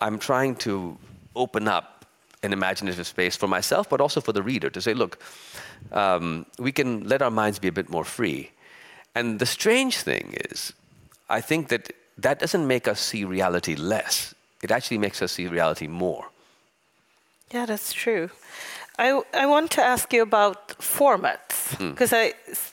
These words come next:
Speaker 2: you seem like a writer that are acutely aware, aware and, like, working very consciously with formats
Speaker 1: Yeah.
Speaker 2: in your novels. Do you wanna expand on how you think about that,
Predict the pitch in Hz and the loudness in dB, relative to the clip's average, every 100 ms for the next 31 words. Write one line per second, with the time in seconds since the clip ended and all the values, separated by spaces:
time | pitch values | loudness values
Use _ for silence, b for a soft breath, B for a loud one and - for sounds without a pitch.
0 | - - 226 220 254 240 220 220 208 208 | -14 -6 -2 2 2 4 2 4 4 4
1 | 202 196 190 180 185 180 180 - - - | 4 4 4 4 4 2 -2 -6 -6 -2
2 | 226 220 - 190 175 175 180 190 185 165 | 0 0 0 2 2 2 2 4 4 4
3 | - - - 190 185 180 - 175 175 170 | 2 0 0 4 6 6 4 2 4 2
4 | 170 - 170 196 190 - 175 170 180 175 | 2 -6 0 4 4 2 -2 2 4 4
5 | 170 - 170 175 - 170 160 190 196 - | 2 0 0 -2 -2 -2 2 2 0 -6
6 | - - 240 202 - - - - - 87 | -18 0 4 4 4 -4 -6 -12 -2 -2
7 | - B B - 185 170 160 160 160 151 | -2 B B -2 0 2 2 4 4 2
8 | - - - 180 185 180 180 - - - | 0 -2 -2 2 2 4 2 2 -2 -2
9 | 185 180 175 156 165 - 175 170 170 - | 2 2 2 0 -2 -4 -4 -2 -2 -6
10 | - - 170 175 - 170 165 165 156 - | -12 -20 -14 -12 -10 -10 -10 -8 -10 -10
11 | 170 - | -8 -8